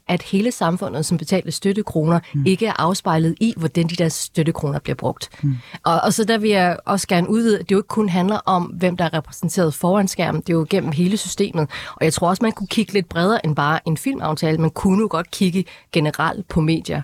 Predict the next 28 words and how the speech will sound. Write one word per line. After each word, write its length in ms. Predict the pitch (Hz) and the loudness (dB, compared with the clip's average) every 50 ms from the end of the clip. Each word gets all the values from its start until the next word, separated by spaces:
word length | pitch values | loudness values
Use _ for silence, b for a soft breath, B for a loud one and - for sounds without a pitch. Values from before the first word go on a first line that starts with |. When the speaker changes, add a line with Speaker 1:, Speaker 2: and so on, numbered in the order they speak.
| - | -6
Speaker 2:
Mm. 140 | - 165 151 127 113 - | -4 -4 -4 -4 -2 -2
Speaker 1:
Altså 180 | 175 165 - 160 | 0 0 2 2
Speaker 2:
Altså, 140 | - 175 208 | 0 0 2
jeg 40 | 190 | 0
kan 100 | 175 185 - - | 0 -2 -2 -2
lige 200 | - 196 214 220 | -2 0 0 0
supplere, 420 | - - 185 - - 220 180 151 | 0 -2 -4 -2 -2 0 0 0
fordi 260 | 160 175 170 - 180 170 | -2 -4 -4 -2 0 2
hos 220 | 160 170 160 - | 2 2 0 -2
Producentforeningen 960 | - - - 165 151 151 - - 160 - 151 - 175 165 156 151 147 143 143 | -8 -4 -4 -2 -2 0 0 -2 -2 -2 -2 0 0 2 2 2 2 2 2
Jørgen 320 | 143 139 131 131 139 135 - | 2 2 2 2 0 0 0
Ramskov, 560 | 123 143 147 139 - - 151 143 131 - B B B B B B | 0 0 0 0 -2 -2 -2 -2 -2 -4 B B B B B B
der 80 | - 143 | 0 0
i 60 | 135 | 2
øvrigt 260 | 85 107 135 139 135 | 4 4 4 2 2
også, 260 | - - 135 - - - | 2 0 0 -2 0 0
øh, 400 | - - 143 131 127 - - 127 | 0 2 2 0 0 -2 -4 -2
hilser 300 | 127 135 139 - - - | -2 -2 -2 -2 -2 -2
jeres, 360 | - - - 127 131 - - - | 0 0 0 0 -2 -2 -2 -2
øh, 160 | - - - - - - - | -2 -2 -2 -2 -4 0 0
opråb 340 | 143 143 - 151 147 143 143 | 0 0 2 0 0 2 2
velkommen 380 | 143 135 - - - 151 - | 0 0 0 -2 -2 0 -2
og 60 | 143 | -2
taler 300 | - - 143 - - 143 | -2 0 -2 0 2 2
om 160 | 139 135 131 127 | 4 4 4 4
en 100 | 120 117 | 2 0
fuldstændig 560 | - - 143 - - 160 - - - 135 - | -2 -4 -4 -2 -2 -2 -2 0 0 -2 0
tilståelsessag. 880 | - - 165 180 - - 170 - - - - - 139 - - 135 - | 2 0 0 0 0 0 0 0 0 -2 -6 -8 -6 -2 0 0 0